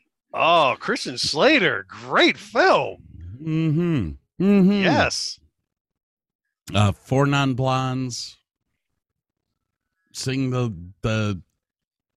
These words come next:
Speaker 2: the head or the lead song for the show.
Speaker 1: Yeah,
Speaker 2: Oh, oh,
Speaker 1: absolutely.
Speaker 2: oh, yeah, love it.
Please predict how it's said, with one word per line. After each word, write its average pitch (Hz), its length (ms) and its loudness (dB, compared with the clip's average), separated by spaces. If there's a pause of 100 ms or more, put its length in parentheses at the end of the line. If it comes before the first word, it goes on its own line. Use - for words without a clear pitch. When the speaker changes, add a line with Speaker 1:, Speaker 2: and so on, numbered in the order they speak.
(440)
Speaker 2:
the 104 120 -4
head 120 300 -2
or 101 220 -4
the 98 180 -6
lead 110 320 -2
song 117 380 -2
for 110 180 -4
the 107 100 -4
show. 127 200 -2
Speaker 1:
Yeah, 185 100 -4
Speaker 2:
Oh, 104 260 -6
oh, 101 60 -10
Speaker 1:
absolutely. 107 640 -2
Speaker 2:
oh, 85 60 -10
yeah, 85 280 -8
love 95 300 -8
it. - 100 -18